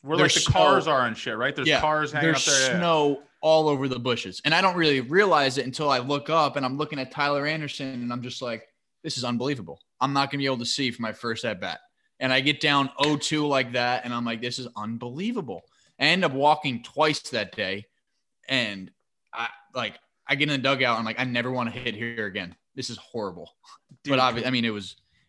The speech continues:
Speaker 2: it was great.
Speaker 1: Every single guy that we have on this show says Comerica is an absolute graveyard for hitters.
Speaker 2: Oh my God.
Speaker 1: <laughs> It's a nightmare. Like, and then, 'cause obviously you got to see it. You played in Toronto, and then you played in Comerica.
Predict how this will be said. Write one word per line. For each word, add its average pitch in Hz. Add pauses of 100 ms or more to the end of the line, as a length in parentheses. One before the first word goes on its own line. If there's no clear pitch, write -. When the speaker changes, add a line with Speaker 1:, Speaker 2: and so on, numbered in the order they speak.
Speaker 2:
it 147
was 131
great. 92 (340)
Speaker 1:
Every 165
single 151
guy 113
that 104
we 113
have 107
on 104
this 104
show 104
says 101
Comerica 104
is 110
an 98
absolute 101
graveyard 92
for 92
hitters. 87
Speaker 2:
Oh 104
my 95
God. 80
Speaker 1:
<laughs> - (280)
It's 220
a -
nightmare. 240 (160)
Like, 202
and 226
then, 240
'cause 214
obviously 247
you 170
got 196
to 170
see 226
it. 139
You 127
played 170
in 185
Toronto, 135 (160)
and 147
then 160
you 143
played 175
in 156
Comerica. 151